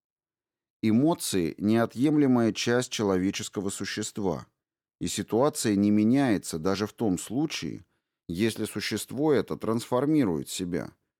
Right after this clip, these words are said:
движется по дороге, ведущей к свободе. На некоторых этапах они даже могут становиться сильнее, брать над нами полную власть. И вот тут главное не пытаться их задавить или прогнать,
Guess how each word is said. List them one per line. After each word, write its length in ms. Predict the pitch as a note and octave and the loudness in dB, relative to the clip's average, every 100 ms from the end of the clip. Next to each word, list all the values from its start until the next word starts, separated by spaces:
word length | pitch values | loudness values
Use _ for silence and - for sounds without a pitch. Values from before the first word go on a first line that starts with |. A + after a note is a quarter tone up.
| _ | _
движется 600 | D2 D#2+ G#2 C#3 G#2+ - | -10 -2 2 2 0 -8
по 120 | - E2 | -8 -2
дороге, 580 | F2+ F2+ C3+ A#2+ E2+ - | 0 2 2 0 -2 -4
ведущей 600 | D#2+ F2 D2+ F2+ - F2 | -4 -2 0 -2 -2 -6
к 60 | |
свободе. 680 | - F#2+ G2 F2 D2 B1 G#1 _ _ _ _ _ _ _ _ _ _ | -6 -2 -2 -2 -4 -6 -14 _ _ _ _ _ _ _ _ _ _
На 160 | F2 | 0
некоторых 600 | G2 D3+ D#3 C3 A#2 G2+ | 4 4 2 -2 0 0
этапах 520 | G#2 - C3 - E2 - | -2 0 0 0 -8 -2
они 260 | G2 G2+ G#2 | 0 2 4
даже 300 | F#2+ E2+ F#2 | 2 2 2
могут 320 | G2 G#2+ G2+ | 2 0 -2
становиться 640 | - F#2+ F#2 F2+ A2 - | -2 -2 0 -2 -4 -6
сильнее, 680 | G2+ A#2 A2+ F#2+ D2 A#1 - _ _ - | -4 -2 2 2 0 -4 -12 _ _ -10
брать 420 | C#2+ F2 E2+ - | -2 0 -2 -4
над 180 | D#2 D2 | -4 -2
нами 460 | E2+ F#2+ G#2 G2 _ _ | 0 0 -2 -4 _ _
полную 460 | G#2 G2+ G2+ G#2 | 0 4 4 4
власть. 560 | G#2 F#2+ C2 - - - _ _ _ _ _ _ _ _ | 2 -2 -4 -8 -16 -18 _ _ _ _ _ _ _ _
И 120 | G#2+ | 2
вот 300 | G2 G2+ - | 4 2 2
тут 220 | D#3+ E3 | 0 0
главное 680 | G2 G2 B2+ D#3 B2 F2+ D#2 - | 2 2 4 2 2 2 0 0
не 180 | A2 | 0
пытаться 560 | A#2 A#2 - C#3+ - B2+ | 2 -2 0 0 0 -2
их 300 | - A#2+ A2 | -2 -2 -2
задавить 640 | G2+ G#2 G2 F#2+ B2 C3+ - | 0 2 2 2 0 -2 -2
или 200 | G#2 G#2 | -2 0
прогнать, 720 | G#2 A#2 A2 F2+ C2 - | 0 -2 0 -2 -2 -10